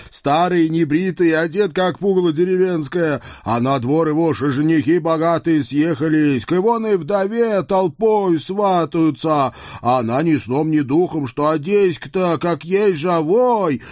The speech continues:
И взял он... и взял он лук, да пострелял всех претендентов без суда и следствия.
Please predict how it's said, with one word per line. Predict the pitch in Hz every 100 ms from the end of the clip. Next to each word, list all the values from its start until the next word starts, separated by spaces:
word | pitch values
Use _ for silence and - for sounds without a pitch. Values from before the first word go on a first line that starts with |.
| 147
И | - 180
взял | 175 151 180 285 285 247
он... | 220 156 98 _ _ - _ _ -
и | 95
взял | 104 107 156 139
он | 127
лук, | 131 170 131
да | 113
пострелял | 120 110 123 127 151 160
всех | - 110
претендентов | - 113 - 117 113 113 98 98 92
без | 104
суда | - 104 104 151
и | 120
следствия. | - 92 98 - 95 95